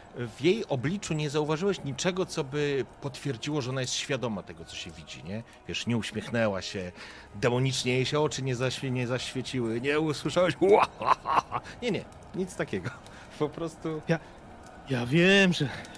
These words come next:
Speaker 2: Anna dobrą osobą jest. Oj, tak, zdecydowanie. Może nawet za dobrą na to, co nas spotyka albo spotka dopiero.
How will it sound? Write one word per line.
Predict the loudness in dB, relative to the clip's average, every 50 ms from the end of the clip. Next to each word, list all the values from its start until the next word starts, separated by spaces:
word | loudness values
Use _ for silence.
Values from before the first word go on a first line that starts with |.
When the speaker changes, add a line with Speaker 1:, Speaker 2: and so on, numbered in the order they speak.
| -6 -4 -2
Speaker 2:
Anna | 0 0 2 2 2 0 0
dobrą | 0 0 0 2 0 0 -2 -4 -4 -4
osobą | -6 -6 -6 -6 -6 -4 -4 -6 -6 -6 -8
jest. | -8 -10 -12 -14 -16 -18 -18 -18 -18 -18 -18 -16 -10 -8
Oj, | -6 -4 -2 0 0 0 0
tak, | 0 -4 -6 -6
zdecydowanie. | -4 -4 -4 -2 0 0 0 0 0 0 -2 0 2 2 2 2 2 0 -2 -4 -10 -16 -16 -18 -18 -18 -18 -18 -18 -18 -18 -18 -18 -18 -16 -10 -10
Może | -8 -2 0 2
nawet | 4 4 4 4 2 -2 -2
za | 0 -2 0
dobrą | 2 2 2 2 2 0 0 -2 -4 -4 -4 -4
na | -6 -8 -10
to, | -10 -12 -12 -12 -12 -14 -16 -14 -6
co | -4 -4
nas | -4 -4 -6 -10 -10 -14 -16 -18 -18 -18 -20 -20 -20 -20 -20 -20 -20 -20 -20 -20 -20 -20 -20 -20
spotyka | -18 -16 -16 -12 -8 -6 -6 -6 -2 -2 -2 -2 -2 -4 -8 -8
albo | -8 -8 -10 -10 -10 -10
spotka | -10 -10 -8 0 2 2 2 2 0 -4 -8 -6
dopiero. | -6 -8 -10 -8 -8 -6 -6 -6 -8 -10 -12 -12 -14